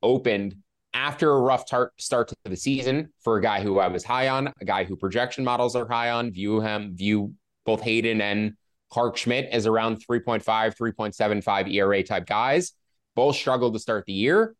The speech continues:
and I think we got discounts on them in their third or fourth start. So I like Clark Schmidt in this matchup, but I also like the fact that the Yankees had an off day. The Angels are coming off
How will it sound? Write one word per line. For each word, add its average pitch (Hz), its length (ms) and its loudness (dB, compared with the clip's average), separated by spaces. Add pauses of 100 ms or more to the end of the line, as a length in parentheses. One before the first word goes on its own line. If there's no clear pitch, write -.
(480)
and 202 80 -6
I 196 40 -6
think 104 140 -4
we 101 80 -2
got 95 160 2
discounts 92 420 -4
on 87 120 -2
them 87 100 -4
in 87 60 -4
their 85 160 -2
third 82 240 -4
or - 20 -8
fourth - 240 -12
start. - 360 -12
So 76 480 -6 (380)
I 110 140 0
like 117 260 2
Clark 110 300 -2
Schmidt 117 220 -2
in - 60 -10
this 98 160 -6
matchup, 123 480 0 (360)
but 120 500 0
I 113 120 0
also 123 340 2
like 117 200 0
the - 60 -14
fact 104 260 -4
that 101 60 -8
the 92 80 -8
Yankees 104 300 -4
had 98 140 -2
an 90 80 -4
off 131 300 0
day. 139 200 2
The 117 200 0
Angels 98 340 -4
are 92 80 -4
coming 95 320 -4
off 90 340 -2